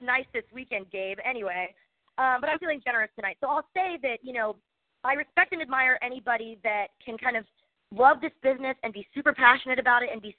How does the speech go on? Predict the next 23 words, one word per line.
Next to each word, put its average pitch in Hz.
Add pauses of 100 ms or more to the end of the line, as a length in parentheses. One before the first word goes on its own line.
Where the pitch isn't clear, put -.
super, 233
you 226
know, 196
um, 190 (680)
i-, -
into 262
what 262
they're 226
doing 233
and 208
believing 220
what 254
they're 240
doing 214
and 202
believing 220
in 220
other 208
people 240
in 214
the 208
business 185
and, 196